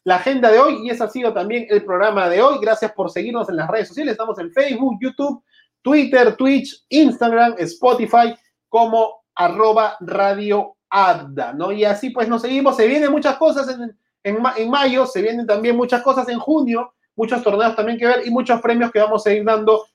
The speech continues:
conforme nos vayan confirmando todos. Un gran abrazo para todos de Gol, que tengan un buen inicio de semana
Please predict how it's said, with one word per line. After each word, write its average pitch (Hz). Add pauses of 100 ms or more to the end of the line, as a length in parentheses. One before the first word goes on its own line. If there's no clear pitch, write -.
conforme 220
nos 185
vayan 196
confirmando 165 (320)
todos. 139
Un 240
gran 277
abrazo 269
para 220
todos 254
de 208
Gol, 311
que -
tengan 240
un 240
buen 240
inicio 247
de 240
semana 277